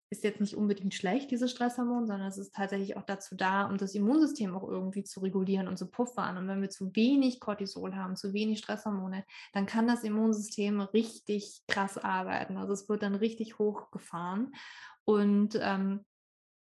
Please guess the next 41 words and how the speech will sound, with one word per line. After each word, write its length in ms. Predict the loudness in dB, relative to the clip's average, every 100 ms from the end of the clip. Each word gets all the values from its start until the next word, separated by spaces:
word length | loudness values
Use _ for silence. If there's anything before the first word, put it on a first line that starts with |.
| _ _
und 120 | 0 2
das 200 | 0 2
wird 220 | 2 4
auch 300 | 6 6 2
teilweise, 880 | -4 -2 0 0 -2 -2 -2 -2 -4 -4
also 240 | -6 -6 -6 -6
es 80 |
gibt 160 | -10 -4
ja 160 | -4 -2
diverse 540 | -4 -4 -2 -2 -4
verschiedene, 640 | -8 -10 -8 -8 -6 -6
ne? 280 | -4 -4 -4 -6 -18 -18 -4
Ähm, 280 | 0 0 2
wenn 160 | 0
zum 140 | 2 0
Beispiel 220 | 0 0
auch 80 | 0
die 100 | -2
Schilddrüse 580 | 2 2 2 0 2
mit 140 | 2 0
Hashimoto 500 | -2 2 4 4 2
betroffen 440 | -4 -4 -4 -4
ist, 120 | -6
das 200 | -4 -4
wird 100 | -6
sich 220 | -8 2 6
auch 180 | 6
wieder 180 | 6 4
auf 80 | 2
den 140 | -2
Zyklus 460 | -4 -6 -12 -12 -10
auswirken. 1120 | -6 -4 -4 -8 -18 -20 -14 0 0 2 -2
Endometriose 800 | 0 0 0 0 4 6 6 4
ist 180 | 0 0
auch 140 | 0
so 140 | 0 0
ein 100 | 0
Ding, 400 | 0 0 -2 -2
ähm, 260 | -4 -2 0
ne? 200 | 0 0
Immunsystemthema. 1200 | 0 0 -2 -6 -8 -6 -6 -6 -6 -4 -4 -6